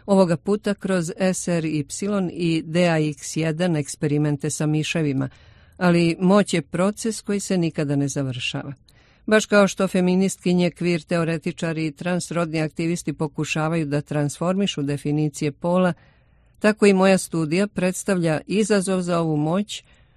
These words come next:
pokazujući kako humani i molekularni genetičari unose normativne društvene pretpostavke u svoju naučnu praksu. Eksperimenti sa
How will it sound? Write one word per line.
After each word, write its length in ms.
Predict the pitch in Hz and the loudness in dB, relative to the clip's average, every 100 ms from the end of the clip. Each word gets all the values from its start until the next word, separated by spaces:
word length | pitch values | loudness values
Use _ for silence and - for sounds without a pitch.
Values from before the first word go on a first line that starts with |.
| _ - | _ -6
pokazujući 880 | - 233 202 196 208 196 185 196 185 - | -2 2 4 4 4 0 0 0 0 0
kako 520 | 190 180 - 175 165 - | -2 -2 0 0 0 0
humani 600 | 190 190 185 175 175 165 | 2 4 4 4 2 0
i 140 | - 175 | 0 0
molekularni 760 | 175 170 156 165 156 147 151 | 2 0 -2 -2 0 0 0
genetičari 880 | 139 147 160 190 208 - 196 175 170 | 0 0 -2 -2 -6 -4 -2 -2 -2
unose 420 | - 196 208 - 156 | -2 0 0 0 0
normativne 680 | 160 190 185 - 185 170 | 2 2 0 0 0 0
društvene 520 | 151 143 180 190 175 151 | 0 -2 -2 0 0 -2
pretpostavke 1000 | 165 185 - 190 - 180 180 - 160 147 | -4 -4 -4 -8 -4 -6 -4 -2 -2 -2
u 120 | 185 | -4
svoju 380 | 196 - 151 165 | -4 -2 0 2
naučnu 520 | 151 143 160 - 139 - | 2 0 -2 -4 -8 -8
praksu. 520 | - - - - - _ _ _ _ _ _ _ _ _ _ _ _ _ _ _ _ _ _ - | -8 -8 -8 -12 -14 _ _ _ _ _ _ _ _ _ _ _ _ _ _ _ _ _ _ -2
Eksperimenti 760 | 202 - 196 202 202 202 185 | -2 2 4 4 4 2 0
sa 340 | 175 185 170 | -2 0 2